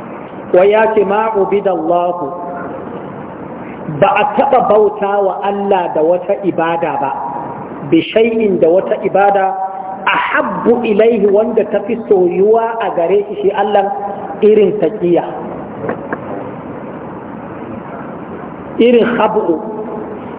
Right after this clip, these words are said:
Wai sai ya tambaya, ya ce, "Akramaka Allah, qultu wa mal khabu'u, me khabu'u?" Wato irin lulluɓa,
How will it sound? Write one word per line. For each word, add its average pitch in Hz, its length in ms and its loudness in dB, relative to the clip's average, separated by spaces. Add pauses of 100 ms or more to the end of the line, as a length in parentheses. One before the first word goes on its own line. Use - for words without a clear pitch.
(180)
Wai 202 320 6
sai 233 160 6
ya 247 100 4
tambaya, 220 400 0
ya 220 120 0
ce, 233 80 -2
"Akramaka 226 500 0
Allah, 214 300 0
qultu 226 260 2
wa 196 120 6
mal 214 160 0
khabu'u, 233 400 2
me 220 240 4
khabu'u?" 196 460 0 (1120)
Wato 185 220 6
irin 226 320 4
lulluɓa, 196 420 4